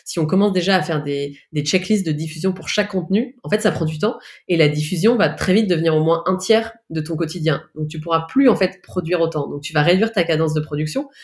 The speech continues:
mais pour autant, ton impact, euh, sera a priori, euh, bien plus gros. Et en fait, de temps en temps, on allait produire des, des checklists de diffusion et on se disait, « Non, mais ça prend vachement de temps de, de diffuser pour ce contenu-là, c'est pas un contenu très important. » Et en fait, du coup, forcément, t'arrives à la conclusion de pourquoi est-ce qu'on a créé ce contenu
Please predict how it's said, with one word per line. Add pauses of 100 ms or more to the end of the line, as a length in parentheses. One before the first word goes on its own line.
(260)
mais
pour
autant,
ton
impact, (140)
euh,
sera
a
priori,
euh,
bien
plus
gros. (520)
Et
en
fait, (200)
de
temps
en
temps,
on
allait
produire
des,
des
checklists
de
diffusion
et
on
se
disait, «
Non,
mais
ça
prend
vachement
de
temps
de, (320)
de
diffuser
pour
ce
contenu-là,
c'est
pas
un
contenu
très
important. » (560)
Et
en
fait,
du
coup,
forcément,
t'arrives
à
la
conclusion
de
pourquoi
est-ce
qu'on
a
créé
ce
contenu